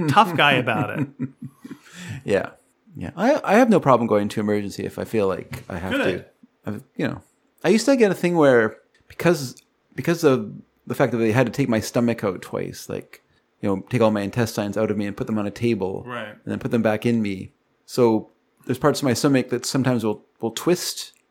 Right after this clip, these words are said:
Speaker 2: and close off.
Speaker 1: Oh, wow.
Speaker 2: And so
Speaker 1: Okay.
Speaker 2: food, which is going down, can't continue down. It gets stuck. And that's very painful because your body's, like, trying to keep, you know, the,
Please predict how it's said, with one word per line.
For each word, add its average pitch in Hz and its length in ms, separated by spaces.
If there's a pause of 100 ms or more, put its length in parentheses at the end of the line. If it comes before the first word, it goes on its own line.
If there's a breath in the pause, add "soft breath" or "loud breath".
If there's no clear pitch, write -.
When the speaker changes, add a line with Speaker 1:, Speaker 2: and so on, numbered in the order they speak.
(200)
Speaker 2:
and 117 100
close 123 300
off. 151 480 (220)
Speaker 1:
Oh, 131 120
wow. 120 320
Speaker 2:
And 123 100
so 143 120
Speaker 1:
Okay. 120 80
Speaker 2:
food, 143 480
which 127 160
is - 80
going 123 240
down, 107 600 (200)
can't 127 240 (380)
continue 127 420
down. 110 300
It 101 40
gets - 220
stuck. - 420 (400)
And 110 80
that's 123 100
very 127 140
painful 131 480
because 107 240
your 120 80
body's, 117 340
like, - 360 (380)
trying 120 180
to 107 80
keep, - 340 (320)
you 113 140
know, 95 200
the, 92 440